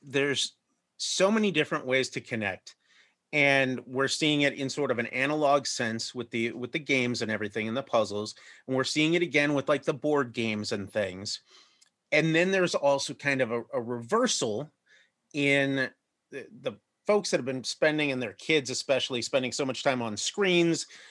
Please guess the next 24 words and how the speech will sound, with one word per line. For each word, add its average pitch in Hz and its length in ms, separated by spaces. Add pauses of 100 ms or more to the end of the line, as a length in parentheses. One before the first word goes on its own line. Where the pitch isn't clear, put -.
(160)
that 139 200
you 131 100
wanna 127 240
start - 800
having 127 300
them 117 120
play, 170 380
but 127 240
learn, 151 380
but 123 120
it's 101 140
screen-free 151 760
learning. 143 560 (420)
But 139 220
then 156 360
these 135 200
activities 151 720
that 127 220
people 147 340
can 131 340 (220)
do 175 180
together 143 440
at - 120
home, 117 500